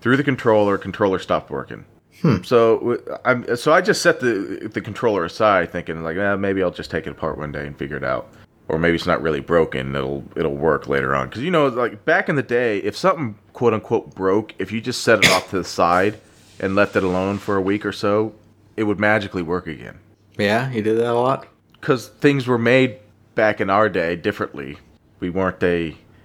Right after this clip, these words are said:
Speaker 1: a consumer, we weren't such a single use, use society. Anyway, what ha-, what had happened was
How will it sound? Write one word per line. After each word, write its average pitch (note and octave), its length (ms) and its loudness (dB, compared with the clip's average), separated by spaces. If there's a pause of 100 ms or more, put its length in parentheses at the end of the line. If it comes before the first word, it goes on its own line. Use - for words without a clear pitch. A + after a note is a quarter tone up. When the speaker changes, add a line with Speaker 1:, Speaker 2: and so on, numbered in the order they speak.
(100)
Speaker 1:
a F2 120 -2
consumer, G2 680 -4 (120)
we A2+ 160 0
weren't C3+ 280 4
such - 640 0
a G#2 220 6
single A#2+ 360 2
use, G2+ 340 -4 (420)
use G#2+ 360 -4 (220)
society. F#2 800 0 (420)
Anyway, C#3+ 320 2
what E3+ 180 0
ha-, G3 300 2
what D3 160 0
had C3 160 0
happened C3 400 0
was E2+ 360 -6